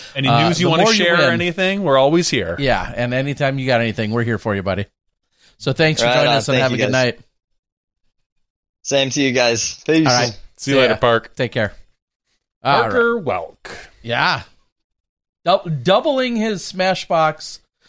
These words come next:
Speaker 2: appearances here this year.
Speaker 1: In twenty twenty-three,
Speaker 2: Yeah,
Speaker 1: yeah.
Speaker 2: picking up another win. Uh, pretty
Speaker 1: Well,
Speaker 2: cool to see.
Speaker 1: yeah, because, I mean, you would have looked,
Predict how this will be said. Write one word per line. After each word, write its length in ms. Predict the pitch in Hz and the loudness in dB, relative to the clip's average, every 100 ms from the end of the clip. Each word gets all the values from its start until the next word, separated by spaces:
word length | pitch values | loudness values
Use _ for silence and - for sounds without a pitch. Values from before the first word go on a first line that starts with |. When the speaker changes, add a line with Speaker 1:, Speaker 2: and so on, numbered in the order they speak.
| _ - | _ -8
Speaker 2:
appearances 600 | 123 156 127 117 123 101 | -2 0 0 -4 -8 -8
here 200 | 123 107 | -8 -8
this 200 | 104 - | -10 -10
year. 160 | 107 | -6
Speaker 1:
In 120 | 117 117 | -4 -2
twenty 260 | 120 127 | 0 0
twenty-three, 460 | 123 139 135 135 214 | -2 -2 -2 0 0
Speaker 2:
Yeah, 200 | 202 147 | 2 2
Speaker 1:
yeah. 20 | |
Speaker 2:
picking 360 | - 147 147 151 | 2 0 0 2
up 180 | 151 - | 0 2
another 800 | 156 151 147 160 165 160 160 - | 2 2 2 2 4 2 2 -2
win. 480 | 127 131 131 127 131 - - - - | -4 0 0 0 -4 -8 -20 -20 -6
Uh, 260 | 123 123 - | 0 0 2
pretty 200 | 233 190 | 0 2
Speaker 1:
Well, 60 | |
Speaker 2:
cool 140 | 202 190 | 2 2
to 80 | 143 | 0
see. 340 | - 120 110 - | -2 -2 -4 -4
Speaker 1:
yeah, 360 | 170 220 320 | 0 2 2
because, 420 | 165 143 175 - - | 2 2 0 0 -6
I 40 | 185 | -4
mean, 160 | 180 | -2
you 140 | 160 247 | 0 0
would 240 | 202 156 - | -2 -4 -6
have 180 | 175 139 | -4 -2
looked, 360 | 151 175 - | 2 2 0